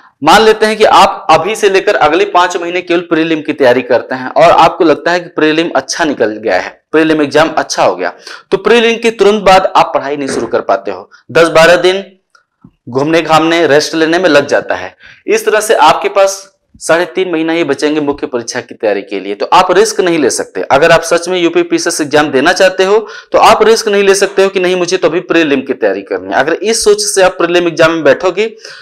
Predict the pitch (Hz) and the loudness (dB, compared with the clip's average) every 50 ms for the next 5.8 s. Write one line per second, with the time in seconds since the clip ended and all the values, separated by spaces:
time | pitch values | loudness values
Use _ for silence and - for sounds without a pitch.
0 | - _ - 165 160 151 - 196 190 190 185 185 190 185 175 196 196 196 196 175 | -20 _ -2 -2 -2 0 0 0 2 2 2 2 2 0 0 0 0 2 2 2
1 | 170 - - 147 143 147 165 170 180 190 185 160 151 151 147 151 - 170 151 170 | 2 2 2 4 4 4 2 0 0 -2 0 2 2 0 0 0 -6 -2 0 0
2 | 123 127 120 110 104 92 87 - - 87 82 - - 85 90 85 _ _ - - | 0 0 0 -2 -6 -8 -8 -6 -6 -6 -6 -8 -10 -18 -18 -20 _ _ -10 -10
3 | - - - - - - _ _ _ _ _ _ _ - 151 165 151 143 - - | -10 -10 -14 -18 -20 -20 _ _ _ _ _ _ _ 2 2 2 2 2 -4 -10
4 | - _ _ - 220 233 226 247 220 180 190 208 214 208 214 220 220 190 156 165 | -16 _ _ -6 -6 -2 0 0 2 4 4 2 2 0 -2 -2 -2 2 4 4
5 | 156 165 175 202 214 - 214 202 202 202 202 202 202 202 202 - | 4 4 2 0 0 0 2 2 2 0 2 0 0 2 0 0